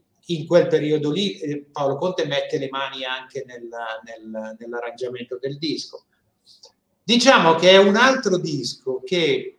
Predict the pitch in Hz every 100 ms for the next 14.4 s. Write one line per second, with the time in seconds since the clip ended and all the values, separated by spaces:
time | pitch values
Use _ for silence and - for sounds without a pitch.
0 | - 143 139 135 147 151 156 180 226 202
1 | 147 151 185 185 143 131 123 - 156 147
2 | 143 131 131 139 143 123 110 107 127 143
3 | 160 170 202 214 233 220 208 - 190 190
4 | 196 190 196 190 165 175 - 165 165 175
5 | 180 202 226 196 160 156 147 135 139 160
6 | 165 - 156 143 139 143 156 147 143 143
7 | 143 _ _ _ - 131 139 151 147 143
8 | 139 131 127 123 120 117 117 139 135 -
9 | 156 143 - - 123 110 110 135 131 127
10 | 123 123 123 - 127 120 120 117 - 131
11 | 127 131 120 120 127 - 123 120 117 117
12 | 113 110 110 _ _ _ _ 123 127 123
13 | 139 139 - 147 135 139 131 135 131 131
14 | 131 139 139 135